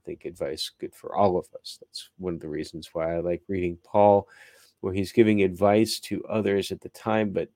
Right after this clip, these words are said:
they really can be, all those elements of advice can be, uh, applicable to us. He notes again, we're not to waste our time arguing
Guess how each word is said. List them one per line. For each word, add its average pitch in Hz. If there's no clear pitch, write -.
they 85
really 95
can 92
be, 87
all 92
those 90
elements 87
of 85
advice 80
can -
be, 85
uh, -
applicable 80
to -
us. -
He 135
notes 170
again, 139
we're 120
not 135
to 113
waste 107
our 98
time 98
arguing 98